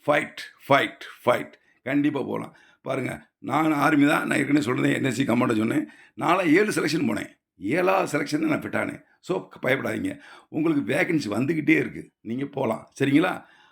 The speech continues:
அடுத்து பாருங்க, இப்ப நான் உங்களுக்கு ஏற்கனவே சொல்லியிருந்தேன். இப்போ வந்து இது எனக்கு இங்க கோச்சிங் சென்டருக்கு வந்து நீங்க வரைக்கும் தெரியாம இருக்கலாம் உங்களுக்கு.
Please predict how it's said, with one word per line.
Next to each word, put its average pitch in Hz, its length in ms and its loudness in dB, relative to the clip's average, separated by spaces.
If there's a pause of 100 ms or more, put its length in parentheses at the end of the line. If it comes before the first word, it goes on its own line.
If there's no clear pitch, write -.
அடுத்து 139 260 -4
பாருங்க, 139 300 2 (580)
இப்ப 160 260 -2 (240)
நான் 151 120 2
உங்களுக்கு 147 280 2
ஏற்கனவே 175 300 0
சொல்லியிருந்தேன். 165 460 0 (340)
இப்போ 151 260 -4
வந்து 180 320 2
இது 147 420 2
எனக்கு 143 220 -2
இங்க 131 160 -2 (120)
கோச்சிங் 170 360 -4
சென்டருக்கு - 380 -4
வந்து 156 140 -2
நீங்க 131 220 2
வரைக்கும் 143 280 0
தெரியாம 123 320 0
இருக்கலாம் 104 260 0
உங்களுக்கு. 101 300 -2